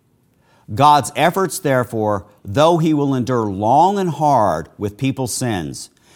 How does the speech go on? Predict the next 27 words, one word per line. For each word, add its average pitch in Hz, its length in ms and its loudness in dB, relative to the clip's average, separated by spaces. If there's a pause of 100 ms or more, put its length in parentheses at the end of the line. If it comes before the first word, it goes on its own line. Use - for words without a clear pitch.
(220)
generally 123 540 2
will 95 180 -6
not 104 280 0
prevent 139 420 -4
them 78 280 -6 (380)
because 110 360 -2
of 101 100 -4
their 110 240 -2
own 165 340 0
inward 143 440 -4
conceit 110 640 -8 (260)
propelling 160 600 0
them 80 340 -8 (280)
towards 117 320 -6
personal 151 500 -6
destruction. 113 720 -8 (680)
Sinners, 156 680 -2 (540)
because 131 320 0
of 131 120 -2
their 127 240 0
independent 143 800 -2 (400)
and 123 180 0
defiant 143 640 -2
carnal 131 380 -2
natures, 113 640 -6 (880)
will 127 240 0
seldom 117 880 0